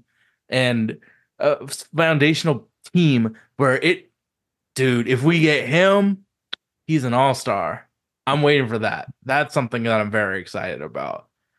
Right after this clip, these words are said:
So this, this, I mean, we're not that excited about the draft, but there's some, there's some guys that can be culture guys. There might not be that many all-stars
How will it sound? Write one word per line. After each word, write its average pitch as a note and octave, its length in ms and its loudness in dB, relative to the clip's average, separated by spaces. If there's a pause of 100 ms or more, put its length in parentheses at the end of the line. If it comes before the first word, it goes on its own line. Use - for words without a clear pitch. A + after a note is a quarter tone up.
(360)
So G#2+ 300 -2
this, D3 240 0
this, G3 360 0 (220)
I D3+ 80 -2
mean, E3 380 0 (280)
we're C#3+ 140 2
not D3+ 300 0
that F3+ 160 2
excited C#3+ 500 0
about C#3+ 240 0
the C#3 60 -2
draft, A2+ 500 -2 (1000)
but A2+ 280 -2
there's G3+ 240 2
some, F3 340 0
there's D3 220 0
some G#3 120 -2
guys F#3+ 320 2
that E3 200 2
can D#3+ 100 0
be B2+ 80 -4
culture D#3+ 360 0
guys. G#2 360 -2
There B2 160 0
might E3 200 0
not F#3+ 180 0
be F#3+ 80 4
that F#3+ 120 2
many F#3+ 160 0
all-stars B2+ 800 -2